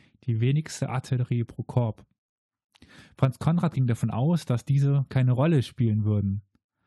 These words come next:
was eine schwere Fehleinschätzung war, da die Infanterie nur selten Entlastung erhielt durch schwere Geschütze. Gleichzeitig hatte die Ausrichtung auf reine Offensive der Armee, die Armee überansprucht.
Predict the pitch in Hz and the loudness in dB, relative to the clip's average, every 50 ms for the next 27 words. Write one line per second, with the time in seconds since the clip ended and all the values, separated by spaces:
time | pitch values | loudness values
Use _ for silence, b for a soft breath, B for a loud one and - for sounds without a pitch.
0 | _ _ _ _ - - - 131 127 113 - - 117 110 113 123 139 139 123 120 | _ _ _ _ -14 -6 -4 -2 -2 -2 -2 -4 -2 0 2 2 2 2 0 0
1 | 113 - - 135 131 - 123 120 120 120 - - - - 113 - - 113 107 101 | -2 -2 -2 -2 -2 -2 -2 -4 -4 -4 -6 -6 -4 -4 -4 -2 -2 -2 -2 -2
2 | 104 101 98 95 104 b b b b b b b b b b - 117 120 - 139 | -2 -2 -2 -4 -4 b b b b b b b b b b -2 -2 0 0 -2
3 | - - 139 131 - 139 135 135 131 123 110 - - 135 143 143 - - - 117 | 0 0 -2 -2 0 0 0 2 2 0 0 0 0 0 0 0 -2 -4 -6 -4
4 | - 120 120 127 - - 139 135 123 113 113 120 120 117 - 117 107 - - 123 | -2 0 -2 -2 0 -2 -2 -2 0 0 0 0 0 -2 -4 -6 -6 -4 -4 -2
5 | 117 113 - 120 107 - 120 - - 131 - - - 107 104 110 - _ _ _ | -2 -2 -2 -4 -4 -2 -4 -2 -2 -4 -4 -4 -6 -6 -6 -6 -10 _ _ _
6 | _ _ _ _ _ _ _ _ _ _ _ _ _ - _ _ b b b b | _ _ _ _ _ _ _ _ _ _ _ _ _ -20 _ _ b b b b
7 | b b b b b b b b b b b b b b b b b b _ _ | b b b b b b b b b b b b b b b b b b _ _
8 | _ _ - 123 135 160 175 - - - 151 143 - 139 - - 139 135 127 - | _ _ 0 0 2 2 0 -4 -2 -2 -2 0 0 -4 -4 -2 -2 -2 -2 -2
9 | - - 107 160 170 156 - - 151 135 - - 135 123 120 117 120 117 110 110 | -4 -4 0 -2 -2 -2 -2 -4 -4 -4 -2 -2 -2 0 0 0 -2 -2 -2 -4
10 | 107 - - 104 107 135 165 170 156 143 131 135 - 139 131 120 - 151 156 143 | -6 -6 -6 -4 0 2 2 4 2 2 2 0 0 2 0 2 2 2 2 2
11 | 127 120 117 113 127 113 113 110 113 120 123 127 135 143 127 - - - - 127 | 2 0 -2 -2 -4 -4 -2 0 0 2 2 2 0 -2 -4 -6 -6 -6 -2 0
12 | 120 117 120 127 120 135 123 131 110 127 139 - - - - 104 98 95 - - | 0 2 2 2 2 0 -2 0 0 0 0 -2 -2 -6 -6 -4 -4 -4 -6 -12
13 | - - | -16 -18